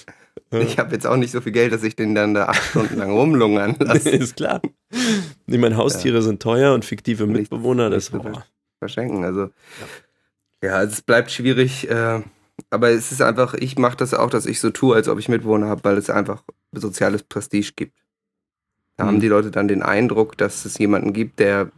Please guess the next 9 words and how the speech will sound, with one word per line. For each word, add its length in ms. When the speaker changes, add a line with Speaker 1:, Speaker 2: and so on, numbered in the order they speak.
Speaker 1:
bereit 380
wäre 260
und 160
es 80
aushalten, 480
mit 120
mir 140
zusammenzuleben. 800
Speaker 2:
Ja, 260